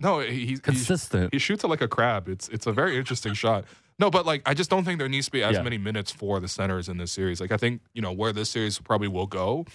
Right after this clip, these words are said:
Speaker 1: is more small ball, more switching. And I think, th-, th-, you know, the Clippers might actually have more roster depth to make up for the fact that even without Paul George, I think they still have wings in reserve.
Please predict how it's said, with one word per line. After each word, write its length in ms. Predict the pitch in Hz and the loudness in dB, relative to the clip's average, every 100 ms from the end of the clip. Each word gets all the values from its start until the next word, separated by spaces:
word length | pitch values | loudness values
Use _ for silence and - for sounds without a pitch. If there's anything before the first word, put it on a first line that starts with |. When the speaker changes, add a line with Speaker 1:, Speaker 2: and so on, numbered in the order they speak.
| - _ _ _ - | -20 _ _ _ -4
Speaker 1:
is 480 | 110 95 90 90 - | -2 -4 -6 -10 -4
more 220 | 110 110 | 0 0
small 260 | 98 101 98 | 0 -2 0
ball, 380 | 107 113 120 - _ _ - | 2 2 0 -6 _ _ 0
more 240 | 110 107 | 2 2
switching. 580 | - 110 113 139 139 143 | 0 0 2 2 0 -4
And 160 | 107 | -6
I 40 | 104 | -4
think, 240 | 123 113 | -4 -4
th-, 100 | 113 - | -8 -16
th-, 220 | - 110 | -18 -12
you 100 | - | -6
know, 220 | 101 92 - - | -4 -6 -12 -6
the 160 | 120 | -2
Clippers 380 | - 190 190 165 | 2 2 2 4
might 140 | 135 | 4
actually 320 | 123 120 117 101 | 2 -2 -2 0
have 380 | 104 101 98 - _ _ _ | 0 0 -4 -12 _ _ _
more 640 | 107 120 117 110 107 92 - _ | -2 0 2 0 -4 -6 -10 _
roster 520 | - 95 104 - 123 110 | -8 0 2 2 0 2
depth 340 | 107 120 - | 2 -2 -4
to 60 | 92 | -2
make 240 | 95 104 | 0 0
up 120 | 104 | -2
for 280 | - 120 120 | -2 2 2
the 60 | 120 | 4
fact 200 | 127 123 | 0 0
that 120 | 98 - | -6 -2
even 220 | 127 135 | 0 2
without 320 | 107 95 117 | 0 0 0
Paul 180 | 117 117 | 2 2
George, 240 | 110 123 101 | 2 0 0
I 40 | |
think 180 | 107 101 | -4 -4
they 80 | 95 | -4
still 240 | - 101 | -2 0
have 260 | 104 101 104 | 0 -4 -4
wings 360 | 101 123 120 113 | -4 -4 -4 -2
in 140 | 107 | 0
reserve. 480 | 92 95 98 139 | -2 0 0 0